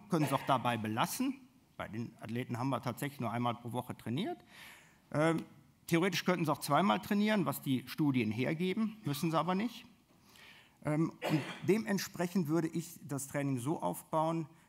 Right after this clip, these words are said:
dass sie wirklich die Effekte, die E M S bietet, abwarten und nicht draufschlagen von vornherein,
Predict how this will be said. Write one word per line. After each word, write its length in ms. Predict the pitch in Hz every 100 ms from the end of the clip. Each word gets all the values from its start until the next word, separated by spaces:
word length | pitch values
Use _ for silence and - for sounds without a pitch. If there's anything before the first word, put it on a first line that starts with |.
| _
dass 240 | 131 139
sie 320 | - 139 135 135 - - _ -
wirklich 460 | 127 175 165 - - - _ _ _ _ -
die 200 | 120 131
Effekte, 600 | 127 214 214 - 131 135
die 200 | 127 -
E 60 |
M 140 | 131 -
S 300 | 156 - - -
bietet, 360 | 151 143 135 -
abwarten 680 | 165 - 113 87 117 - 202 - -
und 180 | 147 165
nicht 200 | 202 - -
draufschlagen 760 | - 120 190 - 90 92 117
von 180 | 131 151
vornherein, 680 | - 151 160 147 151 185